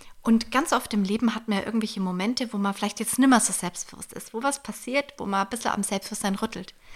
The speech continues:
Und da darf man sich wieder daran erinnern, so, „Boah, krass, ich hab so jung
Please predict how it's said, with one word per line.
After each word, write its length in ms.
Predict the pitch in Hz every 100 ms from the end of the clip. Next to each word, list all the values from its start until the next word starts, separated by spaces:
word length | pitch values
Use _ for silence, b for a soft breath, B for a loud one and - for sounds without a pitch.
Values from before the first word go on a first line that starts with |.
| B B B
Und 80 | 214
da 60 | 220
darf 340 | 226 233 277
man 100 | 285
sich 220 | 269 262
wieder 160 | 262 247
daran 320 | 226 233 240
erinnern, 480 | 233 240 302 240 214
so, 140 | - 196 -
„Boah, 240 | - 262 -
krass, 540 | - - 277 - - b b b b b b b b
ich 100 | -
hab 120 | 196
so 260 | - 254 254
jung 320 | 220 208 190